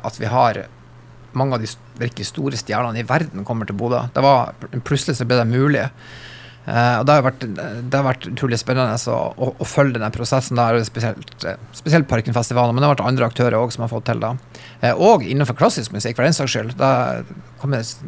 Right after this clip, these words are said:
store stjerner til Bodø. Sånn at Bodø har jo vokst, eller gått fra å være en liten by til å bli en litt, eh, litt større by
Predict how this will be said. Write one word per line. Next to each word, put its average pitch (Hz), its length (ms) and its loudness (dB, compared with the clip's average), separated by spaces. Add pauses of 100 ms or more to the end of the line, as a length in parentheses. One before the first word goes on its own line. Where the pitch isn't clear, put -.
store 160 400 0
stjerner 135 320 2
til 123 80 -4
Bodø. 131 300 4
Sånn 156 160 2
at - 100 -4
Bodø 214 160 8
har 165 80 10
jo 160 60 6
vokst, - 420 -2 (240)
eller 190 240 4
gått 185 240 4
fra 156 140 4
å 143 80 4
være 135 160 4
en 113 40 -6 (300)
liten 143 240 0
by 139 160 4
til 120 160 -4
å - 80 -4
bli 123 140 4
en 110 100 -4 (240)
litt, - 320 -8
eh, 110 720 0 (1200)
litt 175 160 4
større 208 400 6
by 139 140 6